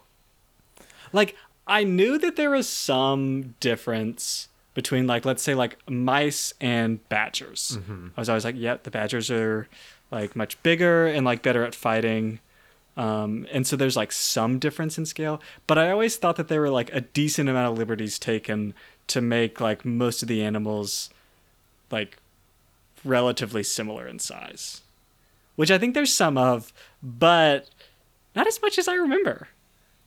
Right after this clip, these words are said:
Speaker 2: Yeah, it feels pretty true to, like, the actual sizes of things. Also, Luke,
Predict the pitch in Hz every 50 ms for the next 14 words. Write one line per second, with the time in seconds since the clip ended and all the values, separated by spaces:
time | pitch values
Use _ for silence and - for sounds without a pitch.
0 | _ _ _ - 127 127 117 107 - - - 143 165 190 190 - - 294 269 262
1 | 180 - - - - 127 120 123 127 143 143 - - 127 113 107 104 104 101 87
2 | - - - _ _ _ _ _ _ _ _ _ _ _ _ _ _ - 110 101
3 | 104 - 104 101 104 - - - 113 101 95 - - - 98 87 92 95 92 107
4 | 107 104 117 107 - - 127 127 123 123 123 120 - - - - - _ - -
5 | 127 139 165 190 190 - - 262 269 285 311 330 320 294 - _ _ _ _ _
6 | _ _ _ _ _ _ _ _ _ _ _ _ _ _ _ _ _ _ _ -
7 | - 170 214 240 262 269 247 - -